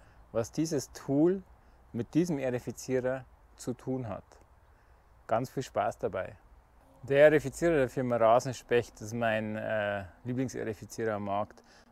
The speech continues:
weil er mega leicht ist. Ich weiß nicht, was er genau wiegt. Ich schätze mal drei, vier Kilo maximal. Also er ist echt super leicht. Ähm, er hat eine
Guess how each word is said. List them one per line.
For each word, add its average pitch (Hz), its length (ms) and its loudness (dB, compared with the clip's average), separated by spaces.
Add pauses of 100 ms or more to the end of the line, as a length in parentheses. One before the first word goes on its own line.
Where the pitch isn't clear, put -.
weil 110 160 2
er 117 80 6
mega 117 720 2 (260)
leicht 98 400 -2
ist. 95 320 -14 (540)
Ich 107 120 -6
weiß 127 200 8
nicht, 135 160 -4
was 127 120 6
er 123 60 0
genau 120 480 8
wiegt. 135 480 0
Ich - 80 -18
schätze - 320 -8
mal 113 260 -2 (460)
drei, 107 260 -6
vier 110 200 -12
Kilo 123 460 -6 (240)
maximal. 113 680 -2
Also 104 180 -4
er 104 60 -2
ist 95 140 -10 (100)
echt - 460 -8
super 127 420 4
leicht. 131 520 6 (480)
Ähm, 120 880 6 (960)
er 123 180 4
hat 123 140 4
eine 120 460 4